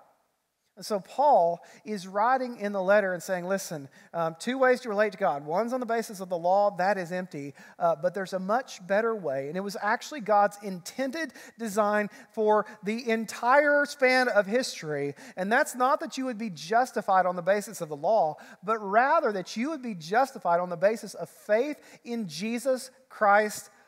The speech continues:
alone. So if you have your Bibles, turn with me to Galatians chapter three. And he's gonna illustrate this for us. This was God's plan the whole time. Galatians chapter three, he's gonna take us back to Genesis,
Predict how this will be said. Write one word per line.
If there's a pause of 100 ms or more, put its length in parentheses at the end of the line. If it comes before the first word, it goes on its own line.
(180)
alone.
So
if
you
have
your
Bibles,
turn
with
me
to
Galatians
chapter (260)
three.
And
he's
gonna
illustrate
this
for
us.
This
was
God's
plan (340)
the
whole (240)
time. (1160)
Galatians
chapter (420)
three,
he's
gonna
take
us
back
to
Genesis,